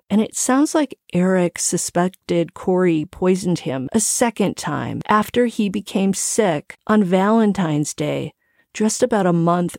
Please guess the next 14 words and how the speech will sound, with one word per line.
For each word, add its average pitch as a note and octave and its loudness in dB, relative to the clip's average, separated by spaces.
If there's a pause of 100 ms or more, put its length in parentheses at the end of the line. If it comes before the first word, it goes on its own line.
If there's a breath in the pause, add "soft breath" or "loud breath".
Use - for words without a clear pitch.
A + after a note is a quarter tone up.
before E3 -2
his D#3 -4
death. C#3 -2 (100)
According A#3 2
to G#3 -2
court - -4
documents, E3+ -2 (420)
Corey A#3 2
allegedly F3+ 0
made G3 4
her A3+ 0
husband F3+ 0
a G#3 -2
sandwich G3 -2